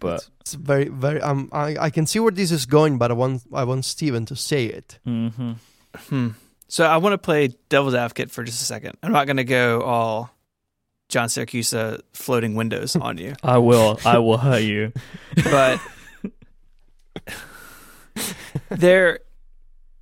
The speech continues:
Speaker 3: workflow is amazing, right? It's on the home, even though I'm not an I O S first user, it's on the home screen of both my devices. I do rely on it. It is incredible what the team has done. I, I get the sense, though,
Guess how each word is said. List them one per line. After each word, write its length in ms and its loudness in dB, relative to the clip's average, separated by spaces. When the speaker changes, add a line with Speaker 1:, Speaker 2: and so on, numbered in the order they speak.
Speaker 3:
workflow 380 2
is 80 2
amazing, 460 -2
right? 240 0
It's 100 -4
on 80 2
the 60 2
home, 220 2
even 240 0
though 120 6
I'm 120 2
not 280 2
an 140 -2
I 180 0
O 80 0
S 120 -2
first 280 -6
user, 300 -4
it's 140 -2
on 100 2
the 60 -2
home 140 0
screen 220 -4
of 80 -2
both 180 -4
my 120 -4
devices. 580 -8
I 120 -2
do 180 0
rely 300 -4
on 160 -8
it. 160 -8
It 220 -6
is 140 -4
incredible 480 -2
what 120 -6
the 80 -16
team 220 -4
has 120 -8
done. 340 -8
I, 300 0
I 100 0
get 240 0
the 100 2
sense, 500 2
though, 420 0